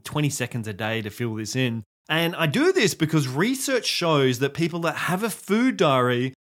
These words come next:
lose twice as much weight as those who don't. And I can definitely vouch for this. And even though I'm not trying to lose weight at the moment, I'm just trying to maintain,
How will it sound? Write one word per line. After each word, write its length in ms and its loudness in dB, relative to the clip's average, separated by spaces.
lose 280 4
twice 600 -2
as 120 -2
much 320 0
weight 380 2
as 220 -4
those 320 2
who 140 4
don't. 520 2
And 100 0
I 40 -2
can 160 0
definitely 540 -2
vouch 360 -2
for 140 -2
this. 360 -8
And 80 0
even 180 4
though 160 6
I'm 100 6
not 200 2
trying 160 2
to 60 2
lose 500 2
weight 200 2
at 100 -4
the 60 -4
moment, 360 -2
I'm 100 0
just 160 -4
trying 200 0
to 60 0
maintain, 960 -2